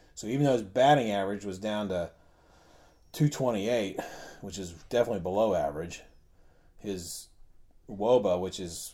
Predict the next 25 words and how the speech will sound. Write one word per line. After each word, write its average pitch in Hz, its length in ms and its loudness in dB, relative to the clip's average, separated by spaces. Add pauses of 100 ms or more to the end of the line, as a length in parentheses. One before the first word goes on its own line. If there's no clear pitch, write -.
(160)
contributing 92 480 -10
to 92 80 -12
run 90 220 -6
scoring 90 600 -6 (600)
because 90 260 -12
of 87 60 -14
his 85 120 -12
power 90 400 -2
and 85 100 -8
some 85 140 -10
other 92 160 -8
things, 87 300 -10
and 90 100 -10
is 82 100 -14
pretty 95 260 -16
good 90 140 -4
on 85 140 -6
base 90 240 -6
percentage, 80 600 -10 (460)
is 85 460 -10
in 92 180 -12
the 80 160 -8
above 82 360 -8
average 82 340 -8
category. - 500 -14